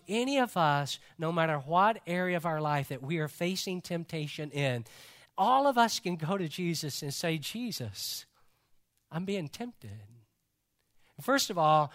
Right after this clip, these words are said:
if we would listen, we would hear him say, "I know you're being tempted." I love it in the Bible when people are having conversations. You ever see this in the Bible where people are having dis-, uh, conversations and they're not even in proximity anywhere near Jesus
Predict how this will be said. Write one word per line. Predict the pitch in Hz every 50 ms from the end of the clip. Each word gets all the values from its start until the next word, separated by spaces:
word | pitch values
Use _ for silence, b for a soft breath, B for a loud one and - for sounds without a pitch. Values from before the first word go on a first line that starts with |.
| B B B
if | 170 165 170
we | 214 190
would | 170 165 151
listen, | 175 220 240 - - 160 135 131 127 123 117 b b b b -
we | 165 165 170
would | 160 156 143
hear | 139 - 233 226 175
him | 156 165 143 139 131
say, | - - 175 156 143 135 127 120 117 113 b b b b -
"I | 135
know | 143 143 160 208 254
you're | 190 131 123
being | 117 117 107 107 107
tempted." | - - 120 107 - - - 120 123 _ _ _ _ _ _ _ _ _ _ _ _ _ _ _ _ _ _ B B B B B B 208
I | 214
love | 240 277 294 302
it | 311
in | 277 233
the | 202 180
Bible | 160 196 202 220 226 208 180 180 170 156 B B B B -
when | 202 220 196
people | - - 254 254 269 226
are | 190
having | 180 196 220 202 208 196 190
conversations. | - 208 208 214 214 202 190 - - 208 202 214 - 233 208 175
You | 247
ever | 262 269 262
see | - - 254 233
this | 208 233 214 -
in | 220 208
the |
Bible | 196 208 208 208 208 214 B B B B B
where | - 214 208
people | - - 247 277 269 311 285
are | 247 214
having | 190 214 214 208 214 208
dis-, | 175 165 - - -
uh, | 156
conversations | 151 - 202 226 233 226 214 - - 220 214 214 - 233 214 - B B B B B
and | 208 214 220
they're | 262 294 302
not | 277 262 254 233 208
even | 175 240 262 269 269 269 254
in | 233
proximity | 226 - 233 226 220 220 - 214 226 247 247 240 220 208 -
anywhere | 214 247 254 226 226 208
near | 196 190 196 220 214
Jesus | - 226 220 196 220 220 202